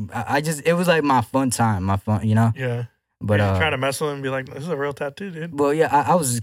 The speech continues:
Speaker 1: bro, I was getting in trouble, you know? I was a
Speaker 2: Oh,
Speaker 1: troublemaker.
Speaker 2: okay. So they
Speaker 1: Yeah.
Speaker 2: kinda already knew it.
Speaker 1: Yeah, I was trying to, like, I was, I was kinda like a class clown, but, and, like, not,
Speaker 2: Mm-hmm.
Speaker 1: you know, not loud, you know what I'm saying?
Speaker 2: I
Speaker 1: Like,
Speaker 2: gotcha.
Speaker 1: yeah, I really loved that class 'cause, um,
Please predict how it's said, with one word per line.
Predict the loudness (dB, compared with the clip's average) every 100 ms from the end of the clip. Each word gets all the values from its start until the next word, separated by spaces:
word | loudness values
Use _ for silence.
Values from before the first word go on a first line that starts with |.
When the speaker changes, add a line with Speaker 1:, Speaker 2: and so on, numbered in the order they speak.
| -6 0
Speaker 1:
bro, | 2
I | 6 4
was | 4 2
getting | 4 4
in |
trouble, | 4 2 4 2
you | 2
know? |
I | 4
was | 4
a | 2
Speaker 2:
Oh, |
Speaker 1:
troublemaker. | 0 -2 -2 -4 -4
Speaker 2:
okay. | -6 -8 -14 _ -2
So | 2
they | 2
Speaker 1:
Yeah. | 2
Speaker 2:
kinda | 0 0
already | 0 -2 -2
knew | -4 -4
it. | -6 -4
Speaker 1:
Yeah, | 2 4 4 2
I |
was | 2
trying | 2 2 4
to, |
like, | 4 6 4
I | 4
was, | 2 2 2
I | 2
was | 2
kinda | 0 2
like | 2 2
a | 0
class | 2 2 2
clown, | 0 2 0
but, | -2 0
and, | 0
like, | 2 2
not, | 4 4 2
Speaker 2:
Mm-hmm. | -2 0
Speaker 1:
you | 2
know, | 2 0 -4 _ -2
not | 0 2
loud, | 2 2 0 -2
you | 0
know | 0
what |
I'm | 0 -2
saying? | -2 0 0
Speaker 2:
I | -2
Speaker 1:
Like, | -2
Speaker 2:
gotcha. | -6 -10 -12 -14 -14
Speaker 1:
yeah, | -4 0 2 4
I | 2
really | 2 2 2
loved | 4 4 4
that | 2 4
class | 4 4 4
'cause, | 2 2
um, | 2 2 -2 -4